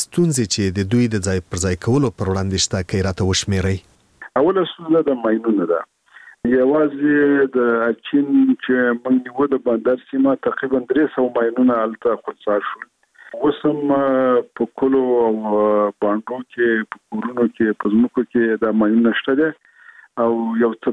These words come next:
Speaker 2: تلفات یې هم درلودل. آه، همدارنګه په دې نورو سیمو کې هم د ماینونو مشکل دی، لکه دیو خو د چپرهار په سیمه کې، آه، د سرخرو د بړینې په سیمه کې د، د چسپکي ماینونو فابریکې دي او درلودلې، په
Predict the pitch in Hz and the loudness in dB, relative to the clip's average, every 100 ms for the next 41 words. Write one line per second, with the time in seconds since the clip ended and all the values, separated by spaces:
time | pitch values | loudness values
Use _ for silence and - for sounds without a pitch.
0 | - 113 - 131 - 120 107 127 123 113 | -2 -2 0 -2 0 -2 0 -2 0 -2
1 | - 110 110 117 107 104 - _ - - | -4 -12 -4 -2 0 -2 -6 _ -20 -20
2 | - - 123 123 143 156 170 170 165 - | -16 -4 0 0 0 2 2 2 -2 0
3 | 160 147 139 139 151 185 175 - 165 156 | 0 2 2 0 0 2 0 0 0 0
4 | 143 139 170 170 131 127 123 131 120 226 | 0 -2 -2 -2 0 0 0 -2 -2 -2
5 | - 120 113 117 113 113 113 - 117 117 | -2 -4 0 2 2 0 -2 2 2 2
6 | 117 - _ - 135 131 131 123 - 123 | 0 -2 _ -12 -2 2 2 0 0 2
7 | 120 117 - 117 113 113 104 117 107 113 | 2 0 2 2 2 0 -2 -4 -2 -2
8 | 123 120 127 113 113 117 - 120 117 107 | -2 -4 -6 -6 -6 -6 -4 -2 -2 -2
9 | _ _ - - 117 107 110 117 - 123 | _ _ -20 -4 -2 -2 -2 -4 -2 0
10 | 123 123 110 117 113 120 131 - 123 117 | 0 0 -4 0 0 2 0 0 0 0
11 | - 123 120 113 120 117 113 110 110 107 | -2 0 0 0 0 0 0 0 0 0
12 | 107 107 107 107 104 107 107 110 - 113 | -2 -2 -6 -6 -4 -6 -4 -6 -4 -4
13 | - 117 113 117 113 - 107 107 107 127 | -4 -2 -2 -2 -6 -4 -2 -2 -2 -2
14 | 120 117 113 107 113 113 110 - | 0 0 0 -2 -4 -2 -2 -2